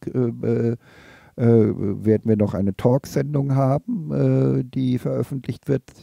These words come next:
Darauf, die empfehle ich euch, eu-, dann, äh, sehr dringend. Äh,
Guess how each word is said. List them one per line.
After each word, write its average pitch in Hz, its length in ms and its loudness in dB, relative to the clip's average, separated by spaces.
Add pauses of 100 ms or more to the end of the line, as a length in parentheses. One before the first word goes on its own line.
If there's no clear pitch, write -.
(120)
Darauf, 90 400 -2 (440)
die 101 140 -6 (160)
empfehle 120 480 -4
ich 139 160 -6
euch, 117 220 -6 (100)
eu-, 123 140 0 (100)
dann, 107 340 -4
äh, 101 120 -4 (120)
sehr 101 340 -2
dringend. 185 600 -4 (1700)
Äh, 123 500 6